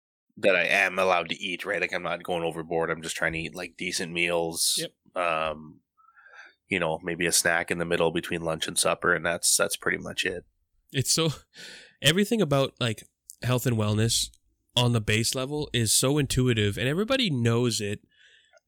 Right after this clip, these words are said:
Speaker 2: but, like, <laughs> so how do you lose weight?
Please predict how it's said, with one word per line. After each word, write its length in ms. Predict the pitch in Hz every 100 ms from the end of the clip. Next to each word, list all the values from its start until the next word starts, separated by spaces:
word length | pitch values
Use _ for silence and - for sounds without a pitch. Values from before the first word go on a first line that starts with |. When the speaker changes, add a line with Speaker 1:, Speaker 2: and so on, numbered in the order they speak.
| -
Speaker 2:
but, 380 | 120 120 92 - _ _ _ _ _ -
like, 240 | 123 151 - _ _ _ _ _
<laughs> 480 | - - - _ _
so 180 | - 185
how 100 | 175
do 60 |
you 120 | 180 170
lose 180 | 170
weight? 220 | 180 147